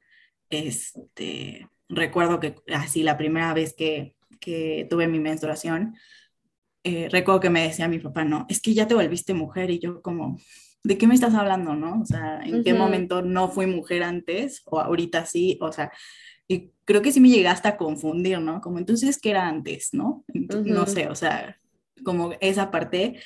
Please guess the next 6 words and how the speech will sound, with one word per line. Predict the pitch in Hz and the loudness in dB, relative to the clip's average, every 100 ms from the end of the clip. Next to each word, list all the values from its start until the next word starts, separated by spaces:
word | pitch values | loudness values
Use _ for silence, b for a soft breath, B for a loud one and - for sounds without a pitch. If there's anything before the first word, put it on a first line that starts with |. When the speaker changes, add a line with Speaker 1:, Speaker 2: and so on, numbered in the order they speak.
| B _ | B _
Speaker 1:
creo | 175 175 | -4 0
que | 175 | 0
sí, | 180 175 165 165 160 - | 0 0 2 4 2 -2
eh, | 180 170 160 | -8 -6 -6
debemos | 170 165 165 165 170 175 | -4 -2 -2 -2 -2 -2
desaprender | 160 147 156 160 160 165 175 233 - | -4 -4 -4 -4 -2 2 2 2 -2